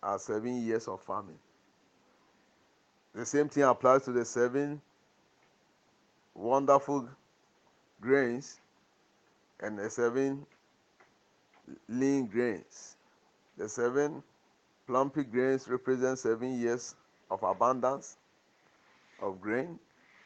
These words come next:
and the seven lean grains also represent seven years of famine.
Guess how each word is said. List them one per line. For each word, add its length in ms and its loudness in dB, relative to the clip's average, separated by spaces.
and 120 -10
the 80 0
seven 540 0
lean 240 -2
grains 400 -2
also 240 -2
represent 600 -2
seven 500 -4
years 360 -4
of 160 -8
famine. 340 -8